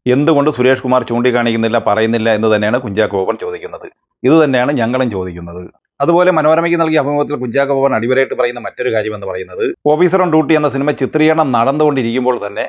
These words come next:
മൊത്തം ബഡ്ജറ്റിന്റെ എഴുപത് ശതമാനം തുകയും തിരിച്ചു പിടിച്ചു കഴിഞ്ഞു എന്നത് തന്നെയാണ്. അതായത് ബിസിനസ് വഴി സിനിമ theatre-ിൽ മൂന്നാമത്തെ ദിവസം തന്നെ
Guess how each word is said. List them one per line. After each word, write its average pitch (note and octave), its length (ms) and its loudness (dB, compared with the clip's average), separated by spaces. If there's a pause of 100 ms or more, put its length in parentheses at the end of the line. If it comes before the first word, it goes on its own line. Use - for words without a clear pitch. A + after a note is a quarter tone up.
(340)
മൊത്തം D#3+ 360 0
ബഡ്ജറ്റിന്റെ D#3 460 0
എഴുപത് D3 460 2
ശതമാനം C3+ 440 0
തുകയും G#2 300 -2 (220)
തിരിച്ചു E3+ 280 2
പിടിച്ചു C#3 260 2
കഴിഞ്ഞു B2+ 380 0
എന്നത് G#2+ 260 0
തന്നെയാണ്. F#2 260 -6
അതായത് B2+ 320 0
ബിസിനസ് B2+ 380 -2
വഴി E2 320 -6 (280)
സിനിമ C#3 320 2
theatre-ിൽ C3 460 2
മൂന്നാമത്തെ C#3+ 560 2
ദിവസം A2+ 340 -2
തന്നെ G2 240 -6